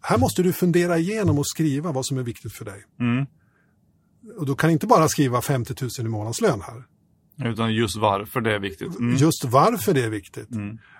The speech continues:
Speaker 1: Vilka värden är det som du är ute efter? Vad är det för nytta med det här?
Speaker 2: Och
Speaker 1: Och det
Speaker 2: på
Speaker 1: här
Speaker 2: andra sidan då, om man tänker att, ska man tänka så att, ja, men vad är viktigt hos min chef att jag får femtiotusen?
Speaker 1: Ja, då skulle du tänka så här, vad i det här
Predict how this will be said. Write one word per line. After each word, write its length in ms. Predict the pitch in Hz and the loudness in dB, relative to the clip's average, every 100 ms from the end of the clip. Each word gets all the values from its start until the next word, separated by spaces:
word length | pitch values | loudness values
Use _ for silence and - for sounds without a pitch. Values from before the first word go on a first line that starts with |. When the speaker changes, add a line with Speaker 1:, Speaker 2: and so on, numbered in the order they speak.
| _ | _
Speaker 1:
Vilka 340 | 135 - 143 | -2 0 -2
värden 800 | 117 123 175 120 120 220 143 123 | -2 0 0 0 -4 -4 -4 -6
är 140 | - 131 | -6 -4
det 80 | 123 | -4
som 200 | 143 113 | -4 -2
du 100 | 120 | -2
är 120 | - | -2
ute 320 | 127 - 175 | -4 -4 -10
efter? 400 | 123 - - - - _ _ _ _ _ _ _ _ _ | -10 -12 -16 -16 -20 _ _ _ _ _ _ _ _ _
Vad 100 | 131 | -6
är 40 | |
det 40 | 120 | -4
för 80 | 123 | 2
nytta 560 | 143 - - - - - _ _ _ _ _ | 2 0 -6 -6 -6 -8 _ _ _ _ _
med 80 | 110 | -12
det 40 | 101 | -12
här? 160 | 104 107 _ _ _ - - _ _ _ _ _ - | -12 -18 _ _ _ -20 -20 _ _ _ _ _ 0
Speaker 2:
Och 80 | |
Speaker 1:
Och 60 | 135 | 4
det 60 | 135 | 8
Speaker 2:
på 60 | |
Speaker 1:
här 200 | 147 139 | 8 8
Speaker 2:
andra 180 | 147 127 | 6 4
sidan 320 | - 135 143 | 2 0 2
då, 60 | 131 | 4
om 260 | 120 117 | 4 4
man 100 | 120 | 0
tänker 200 | 117 110 | 0 0
att, 120 | 113 98 | -2 -4
ska 160 | - | -4
man 100 | 117 | -2
tänka 300 | 110 123 113 | 0 0 2
så 60 | 113 | 0
att, 100 | 113 - - - - - | 0 -4 -20 -20 -20 -4
ja, 60 | |
men 160 | 120 117 | -2 2
vad 220 | 123 120 | 4 2
är 40 | |
viktigt 360 | 113 113 - 110 | 2 -2 -4 -4
hos 180 | 120 120 | -4 -2
min 140 | 110 | -4
chef 460 | 110 - 160 131 - - | -6 0 2 2 -2 -6
att 180 | - 113 | -4 -2
jag 200 | 113 107 | 0 -2
får 100 | 95 | -4
femtiotusen? 480 | 98 95 95 92 - _ _ _ _ _ | -8 -8 -8 -14 -16 _ _ _ _ _
Speaker 1:
Ja, 160 | 135 | 2
då 100 | 143 | 2
skulle 140 | 175 226 | 4 2
du 40 | |
tänka 200 | 165 143 | 4 2
så 80 | 135 | 2
här, 100 | 123 - - | 0 -4 -16
vad 300 | 131 170 226 | 0 4 4
i 120 | 190 | 4
det 60 | 180 | 4
här 100 | 185 | 4